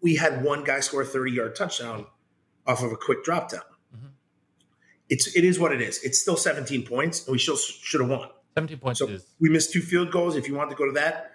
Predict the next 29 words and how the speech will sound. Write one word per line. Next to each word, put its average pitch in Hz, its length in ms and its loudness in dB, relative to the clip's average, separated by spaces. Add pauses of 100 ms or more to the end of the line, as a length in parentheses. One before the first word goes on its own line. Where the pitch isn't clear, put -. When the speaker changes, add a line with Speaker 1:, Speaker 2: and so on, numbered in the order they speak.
(440)
Speaker 1:
if 139 160 2
Cundiff 156 320 2
doesn't 147 420 -4
fumble, 190 640 2
we're 156 120 2
scoring 180 300 2
a 139 40 -2
touchdown. - 360 -2 (400)
Speaker 2:
Yeah. - 80 -20 (180)
Speaker 1:
It's - 80 -8
like, 165 140 6
we 196 100 4
had 262 140 4
all 226 120 4
these 175 120 2
opportunities. 131 540 -2
We've 233 180 8
went 117 200 -2
too - 140 -8 (140)
long. - 120 -20 (500)
Speaker 2:
Yeah. 107 140 -8 (840)
It's 143 140 0
Speaker 1:
Take 202 100 8
Speaker 2:
gone 196 140 8
Speaker 1:
advantage 175 200 6
Speaker 2:
over. 151 60 4
Speaker 1:
of 135 60 6
the 135 60 2
opportunities. 131 520 -4